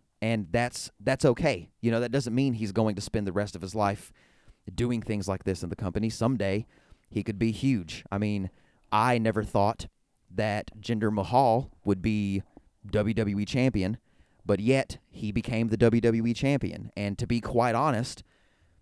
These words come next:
he was a very good heel champion. And it was because he was given that spotlight and that moment to really try to prove himself.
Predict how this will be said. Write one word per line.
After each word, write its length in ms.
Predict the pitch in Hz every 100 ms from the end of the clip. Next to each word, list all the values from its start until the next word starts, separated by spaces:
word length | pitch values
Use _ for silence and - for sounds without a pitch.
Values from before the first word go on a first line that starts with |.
| _ _ _ _ _ _ _
he 400 | - 90 123 123
was 260 | 117 113 120
a 100 | 117
very 480 | 95 107 110 117 113
good 300 | 110 110 107
heel 400 | - 107 107 104
champion. 640 | - 123 127 87 82 90 - _ -
And 100 | 101
it 40 |
was 120 | 104
because 300 | 95 107 110
he 80 | 110
was 140 | 104 92
given 240 | 107 107
that 180 | 98 -
spotlight 580 | - 143 143 101 101 -
and 140 | 101
that 140 | 101 90
moment 480 | 98 107 110 110 -
to 120 | 104
really 340 | 92 107 104
try 240 | 101 107 101
to 80 |
prove 280 | - 139 135
himself. 540 | 104 87 - 85 85